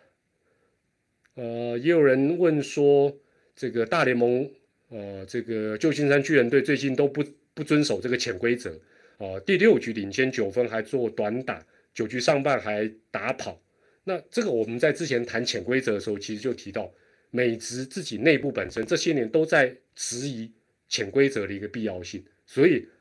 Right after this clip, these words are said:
中华职棒大可不必，哦，大可不必去学这些什么潜规则这些有的没的。那，呃，最近还是大家会问我泰迪的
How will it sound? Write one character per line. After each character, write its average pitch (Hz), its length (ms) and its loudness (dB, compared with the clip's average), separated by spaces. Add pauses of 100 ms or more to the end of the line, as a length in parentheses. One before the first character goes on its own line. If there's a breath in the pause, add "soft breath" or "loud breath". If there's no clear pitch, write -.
(180 loud breath)
中 165 160 6
华 139 120 4
职 120 160 -6
棒 120 220 -2 (340)
大 123 280 -2
可 92 300 -12
不 107 120 -18
必， 113 260 -10 (320)
哦， 87 240 -16
大 127 140 -2
可 95 160 -8
不 92 160 -14
必 110 180 -6
去 104 360 -8 (180 soft breath)
学 107 220 -8
这 113 100 -6
些 113 80 -2
什 107 100 -12
么 92 80 -8
潜 92 220 -8
规 113 160 -4
则 101 160 -6
这 101 140 -8
些 104 240 -6
有 104 100 -8
的 90 80 -10
没 90 220 -10
的。 92 80 -18 (560 soft breath)
那， 127 640 0 (760 loud breath)
呃， 117 440 -8 (100)
最 220 140 6
近 185 140 6
还 143 100 4
是 175 140 -2
大 156 140 0
家 156 140 2
会 160 180 0
问 147 200 0
我 101 120 -4
泰 139 240 2
迪 98 260 -10
的 104 220 -6